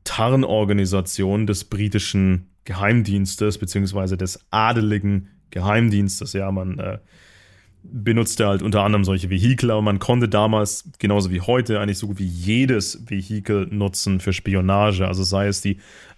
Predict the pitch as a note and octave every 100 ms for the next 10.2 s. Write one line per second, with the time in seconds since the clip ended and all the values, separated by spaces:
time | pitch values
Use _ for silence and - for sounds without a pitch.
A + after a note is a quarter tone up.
0 | _ - - - - A#2+ G#2+ A2 A#2+ A2
1 | G#2+ G#2+ G#2 F#2+ A2+ B2 A2 G2 F#2+ F#2+
2 | F2+ - G2 E2 - G#2 G2 A2+ B2 A2
3 | F#2+ F#2+ G2 F#2 G2 F2+ G#2+ G#2 F#2 G2
4 | A#2 A2 G#2+ G2+ F#2+ F#2 F2+ G2 F#2+ F2+
5 | - - F2+ F2+ F2+ A#2+ - - _ _
6 | _ _ _ _ _ _ _ _ _ _
7 | _ _ - _ _ _ _ - C#3+ E3+
8 | F#3 F3+ - F3+ F3 D#3 A2 F2+ - _
9 | _ _ _ _ _ _ - G#2+ G#2+ G#2+
10 | G#2 F2